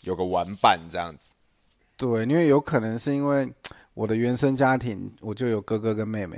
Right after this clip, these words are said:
Speaker 2: 嘛。那，那我太太大头佛那边，他们也是两，两，两个啊，所以我们的共识就是，哎，那就两个这样。第二个不论男女。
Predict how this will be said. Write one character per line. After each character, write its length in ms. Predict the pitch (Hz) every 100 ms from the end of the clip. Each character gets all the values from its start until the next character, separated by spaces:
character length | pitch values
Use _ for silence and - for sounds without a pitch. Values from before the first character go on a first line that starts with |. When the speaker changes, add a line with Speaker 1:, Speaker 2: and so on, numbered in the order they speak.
| -
Speaker 2:
嘛。 120 | - - _ - - _
那， 460 | 143 139 135 131 117 _ _ _ - - -
那 160 | 143 123
我 100 | 107
太 200 | 131 113
太 300 | 104 76 87 -
大 160 | 127 120
头 160 | 110
佛 220 | 107 98 95
那 120 | 101
边， 360 | 101 98 101 - _ - -
他 160 | 131
们 140 | 131 117
也 140 | 98
是 440 | - 113 110 107 - -
两， 260 | 104 101 -
两， 240 | 107 101 92 -
两 220 | 107 95
个 160 | 98 98
啊， 220 | 90 92 101 _ _
所 220 | - - 139
以 20 |
我 120 | 123
们 120 | 110
的 80 | 117
共 200 | - 143
识 220 | 120 - 117
就 140 | 120
是， 100 | 120
哎， 160 | 147 160
那 120 | 139
就 120 | 123 120
两 200 | 101 -
个 180 | - 50
这 100 | -
样。 160 | 101 76 _ _ _ - - - -
第 160 | 175 175
二 80 | 143
个 160 | 135
不 340 | 113 - - 143
论 220 | 185 151
男 180 | 123 143
女。 240 | 135